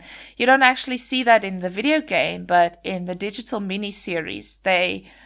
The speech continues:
really make that much more explicit. So in these ways, um, Alien Isolation really pays homage to the original Alien, Aliens, and especially to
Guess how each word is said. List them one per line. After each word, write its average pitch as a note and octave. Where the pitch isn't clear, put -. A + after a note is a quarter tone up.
really G#3+
make F3+
that F3
much F3
more D#3
explicit. -
So D#4
in D#4
these D4+
ways, A3
um, E3+
Alien C#4
Isolation A#3
really C4
pays A#3+
homage G3
to B3
the G3
original A3+
Alien, F#3+
Aliens, F3+
and F3+
especially A3+
to G#3+